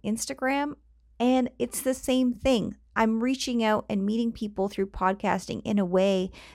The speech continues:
that never happened with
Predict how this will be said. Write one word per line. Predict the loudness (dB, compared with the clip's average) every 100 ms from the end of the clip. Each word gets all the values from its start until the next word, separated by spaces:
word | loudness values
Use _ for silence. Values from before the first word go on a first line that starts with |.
| -2
that | -2 -2 _
never | 2 4 4 0 2 0
happened | -2 -2 -2 0 -2 0 -4 -6 -12 -20 -20 -20 _
with | -20 -14 2 2 2